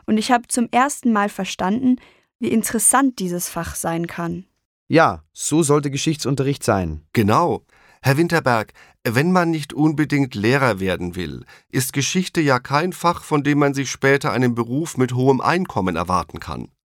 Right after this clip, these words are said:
Speaker 2: Das zukünftige Gehalt sollte nicht das Kriterium für die Wahl des Studienfachs sein. Außerdem, im Studium der Geschichte lernt man, komplexe Zusammenhänge zu verstehen und Probleme genau zu analysieren.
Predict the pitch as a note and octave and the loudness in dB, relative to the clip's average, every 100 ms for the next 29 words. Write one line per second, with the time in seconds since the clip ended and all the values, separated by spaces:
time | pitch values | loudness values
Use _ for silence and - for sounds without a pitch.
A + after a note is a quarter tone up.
0 | _ _ _ _ _ _ - C3 - F#3 | _ _ _ _ _ _ -2 -2 0 -2
1 | F3+ F#3+ - C3 B2 A#2 A2+ C#3 D3+ - | 2 2 0 -2 0 2 2 2 0 -2
2 | B2+ B2+ C3+ - A2 - G#2+ A2 G#2 G2 | 0 2 0 0 -4 -4 -4 -2 0 0
3 | F#2 - F#2+ F2+ F2+ F2+ F2 - G2 F2+ | 0 -2 -4 -2 0 0 -4 -4 -4 -4
4 | D#2+ D#2+ - E2 E2 D2 - _ _ _ | -4 -8 -8 -8 -6 -8 -12 _ _ _
5 | _ _ _ _ _ _ _ C#3+ F#3 A2 | _ _ _ _ _ _ _ 0 2 0
6 | F#2+ G#2 D#3+ F3 - _ _ A#2 A2+ - | 0 2 0 -4 -12 _ _ -2 -2 0
7 | E3 E3+ D3+ A#2+ G2+ - F3+ E3+ - G#2+ | 0 2 2 2 0 -4 -4 -4 -2 2
8 | A2+ A2 A2+ G#2 - G#2+ G2 A2 D3+ - | 2 0 -2 -4 -6 -6 -2 0 0 -2
9 | C#3 - A2 B2+ D3 A#2+ B2+ A#2+ - - | -8 -4 0 2 2 2 2 0 -4 -6
10 | G#2 - A#2 C#3 D3+ - _ _ C3+ C3 | -6 0 2 2 0 -6 _ _ 0 0
11 | - G2+ B2 C#3 G#2+ G2+ G2+ C#3+ - A#2 | 0 2 4 4 2 4 4 2 0 0
12 | A#2 A2+ G#2 A#2+ G2+ D#2+ | 0 0 0 0 0 -2